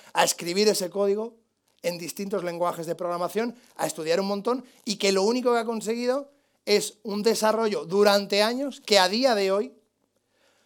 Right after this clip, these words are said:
sin toda esa cantidad de conocimientos, podemos hacer en quince minutos. Ahora imaginad que en vez de quince minutos a esto, le dedicamos una semana.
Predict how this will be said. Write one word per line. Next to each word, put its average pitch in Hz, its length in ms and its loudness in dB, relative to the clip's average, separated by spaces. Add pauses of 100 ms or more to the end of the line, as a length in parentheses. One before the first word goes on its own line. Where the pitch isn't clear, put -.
sin 175 360 -6
toda 220 180 4
esa 214 140 0
cantidad 180 320 -4
de 170 80 0
conocimientos, 175 680 -6
podemos 180 420 0
hacer 190 400 -2 (1500)
en 175 180 -4
quince 170 320 -2
minutos. - 480 -18 (1500)
Ahora 170 180 -2
imaginad 196 580 -2 (680)
que 165 100 -6
en 156 100 -10
vez 180 120 0
de 196 120 -2
quince 214 340 -2
minutos 190 540 -6
a 156 240 6
esto, 233 500 2 (1500)
le 143 100 -6
dedicamos 170 460 -2
una 190 120 -6
semana. 185 340 -8